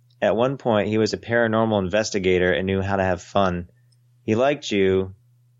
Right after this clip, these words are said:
though, and thought you were a true gentleman, especially when I lost my mood ring that time and you went to find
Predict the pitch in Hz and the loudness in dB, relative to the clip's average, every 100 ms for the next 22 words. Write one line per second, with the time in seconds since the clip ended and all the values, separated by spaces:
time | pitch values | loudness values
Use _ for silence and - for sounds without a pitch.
0 | _ _ - 98 95 90 92 85 98 95 | _ _ -6 0 2 2 0 0 -2 -4
1 | 92 - 107 95 101 101 101 98 92 - | -4 -2 0 0 0 2 2 2 0 0
2 | 123 113 110 90 85 82 85 - _ _ | 0 2 0 0 -4 -8 -10 -16 _ _
3 | 104 - 120 123 139 120 110 101 101 107 | -6 -2 -2 0 0 2 2 2 2 0
4 | 110 117 101 98 127 120 110 107 101 98 | -2 -4 -2 0 0 0 0 0 -2 0
5 | 95 92 - 92 92 92 - 95 95 101 | 0 0 -4 -2 0 -2 -4 -4 0 0
6 | 101 101 101 - 98 92 - 101 98 98 | 2 0 0 -2 -2 -2 2 4 4 4
7 | 98 92 | 2 -2